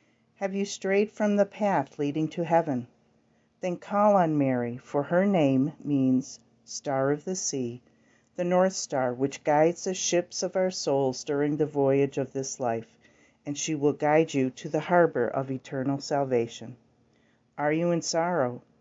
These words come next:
Turn to Mary, for her name means also,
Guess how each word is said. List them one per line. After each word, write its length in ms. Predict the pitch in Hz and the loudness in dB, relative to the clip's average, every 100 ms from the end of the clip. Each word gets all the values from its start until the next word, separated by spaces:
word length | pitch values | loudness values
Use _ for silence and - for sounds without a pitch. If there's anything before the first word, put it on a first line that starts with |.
| _ _ _ _ | _ _ _ _
Turn 300 | - 208 185 | -6 -2 0
to 140 | 151 147 | 0 0
Mary, 520 | 139 131 131 135 139 _ | 2 2 0 -2 -6 _
for 180 | - 156 | -6 -4
her 160 | 151 160 | -2 0
name 380 | 156 165 180 | 2 2 2
means 260 | 180 160 160 | 2 2 4
also, 580 | 165 190 - 139 131 | 4 4 0 -2 -2